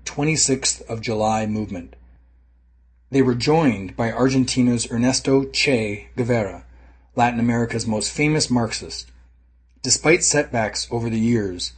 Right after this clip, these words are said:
Castro and his group won the support of many impoverished Cubans.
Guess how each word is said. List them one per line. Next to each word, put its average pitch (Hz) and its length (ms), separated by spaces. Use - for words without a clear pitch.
Castro 147 520
and 117 80
his 107 120
group 135 340
won 131 240
the 147 80
support 107 560
of 107 140
many 123 260
impoverished 110 520
Cubans. 95 560